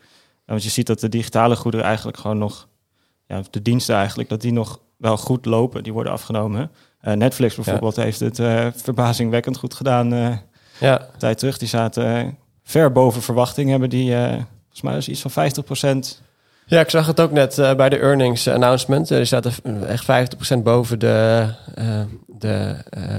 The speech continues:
Speaker 2: verwachtingen, dus de, boven de, de expertverwachtingen. Ehm, maar goed, die hebben natuurlijk ook wel best een lastige tijd gehad. Dus die kwamen
Speaker 1: Ja.
Speaker 2: misschien van wat verder. Die hadden natuurlijk wat problemen met, eh, ja, de, de abonnementopbrengsten. Die zijn heel erg aan het, eh,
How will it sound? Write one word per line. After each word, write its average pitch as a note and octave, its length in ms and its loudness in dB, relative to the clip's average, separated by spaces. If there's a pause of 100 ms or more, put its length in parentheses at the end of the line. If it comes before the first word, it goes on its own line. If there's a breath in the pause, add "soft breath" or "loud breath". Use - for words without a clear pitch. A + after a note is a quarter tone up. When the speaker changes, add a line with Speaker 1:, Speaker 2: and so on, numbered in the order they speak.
(160)
Speaker 2:
verwachtingen, C#3 680 2
dus B2 160 -2
de, A2+ 140 -4
boven A2 320 -4
de, G#2+ 280 -4
de G#2 60 -10
expertverwachtingen. C3 880 -2 (440 loud breath)
Ehm, G#2 460 0 (400)
maar G#2+ 140 0
goed, C3 140 2
die C3 100 6
hebben C3+ 180 6
natuurlijk B2+ 280 4
ook A#2 60 -6
wel B2 240 6
best B2 220 2
een B2 80 2
lastige B2 300 2
tijd A2+ 220 2
gehad. A#2 240 2
Dus C3+ 100 -2
die A#2 100 -4
kwamen A#2+ 300 2
Speaker 1:
Ja. A2 80 4
Speaker 2:
misschien A2 300 -2
van A2+ 120 0
wat G#2+ 160 0
verder. B2 300 2
Die A#2+ 100 -2
hadden A2+ 40 0 (160)
natuurlijk - 180 -12
wat A2+ 80 -10
problemen G#2+ 340 0
met, G#2 280 -4
eh, G2 380 -2 (160)
ja, F2+ 320 -6
de, F2 240 -12
de - 120 -8
abonnementopbrengsten. G#2 1160 -2
Die F#2+ 80 -6
zijn G2 160 -6
heel G2 160 -2
erg - 180 -8
aan - 100 -4
het, G2+ 220 -6 (580)
eh, - 880 -8